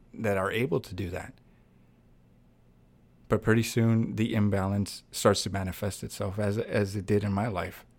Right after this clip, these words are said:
I was weak, dependent on women's approval.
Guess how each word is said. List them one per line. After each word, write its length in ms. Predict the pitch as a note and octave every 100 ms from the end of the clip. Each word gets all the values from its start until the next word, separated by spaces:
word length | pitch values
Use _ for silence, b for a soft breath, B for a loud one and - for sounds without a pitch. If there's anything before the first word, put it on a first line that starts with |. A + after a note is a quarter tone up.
| _ - _ _ _ _ _ _ _ _ _ - _ _ _ _ - - G#2+
I 40 |
was 240 | G2+ F2+
weak, 480 | G#2+ A2 A2 - - _ _ _ _ -
dependent 560 | G2+ G#2+ G2 G2 - - _ _ _ _ -
on 200 | G2 F2+
women's 320 | F#2+ F#2+ F#2
approval. 460 | F#2 F#2 E2+ -